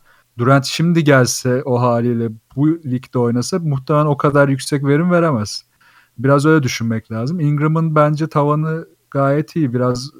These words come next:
e, underrated görüldü geçen seneki katkısından dolayı ama ben umutluyum yani. Hani Durant olmayabilir ama Durant'e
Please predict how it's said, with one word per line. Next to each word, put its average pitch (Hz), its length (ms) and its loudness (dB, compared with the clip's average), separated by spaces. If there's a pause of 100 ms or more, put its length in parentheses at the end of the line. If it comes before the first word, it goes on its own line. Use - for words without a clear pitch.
e, - 20 -4
underrated 135 880 0
görüldü 113 360 0
geçen 110 320 -2
seneki 110 600 -4 (520)
katkısından 117 680 -2
dolayı 127 180 -2
ama 175 180 -2
ben 135 160 4
umutluyum 147 800 0
yani. 113 140 2
Hani 120 300 2
Durant 160 340 4
olmayabilir 180 560 4
ama 196 220 4
Durant'e 165 640 2